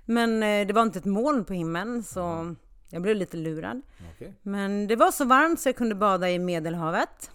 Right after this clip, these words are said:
Speaker 2: Ja.
Speaker 1: Och, eh, ja.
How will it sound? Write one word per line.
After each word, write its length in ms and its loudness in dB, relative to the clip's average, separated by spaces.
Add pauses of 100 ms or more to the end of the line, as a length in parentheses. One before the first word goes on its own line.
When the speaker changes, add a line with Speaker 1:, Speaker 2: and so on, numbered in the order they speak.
(400)
Speaker 2:
Ja. 300 -16 (220)
Speaker 1:
Och, 340 -18
eh, 280 -10 (460)
ja. 400 -2